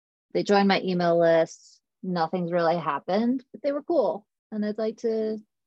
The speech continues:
maybe get to know them a little bit better and see if they're an ideal art buyer, or maybe they are a lead, or maybe they're neither. I don't know." But if you don't engage with them, there's no way that you will ever know that.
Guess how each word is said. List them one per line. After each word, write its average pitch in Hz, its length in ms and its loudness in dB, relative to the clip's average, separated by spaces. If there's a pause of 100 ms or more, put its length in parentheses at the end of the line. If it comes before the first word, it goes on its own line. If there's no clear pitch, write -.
(1040)
maybe 214 300 2
get - 140 2
to 214 100 -6
know 214 100 4
them 180 140 0
a 175 60 0
little 160 180 0
bit 143 160 -4
better 107 200 -4
and 156 200 -8
see 311 320 4
if 180 120 -2
they're 170 200 4
an 156 80 -2
ideal 147 260 -4
art 147 200 -4
buyer, 143 260 -6
or 185 80 -6
maybe 220 280 4
they 185 340 4
are 165 160 -2
a 165 80 -2
lead, 180 300 -6
or 147 60 -8
maybe 240 240 -8
they're 254 180 -2
neither. 143 260 -12 (100)
I 180 40 -8
don't 165 160 -12
know." - 680 -20 (1080)
But - 220 4 (580)
if 208 200 2
you 202 160 4
don't 190 280 2
engage 190 400 2
with 175 160 -4
them, 165 240 -4
there's 170 220 -6
no 180 80 -8
way 160 140 -4
that 156 140 -6
you 160 120 -6
will 151 160 -4
ever 147 160 -10
know 165 140 -2
that. - 160 -14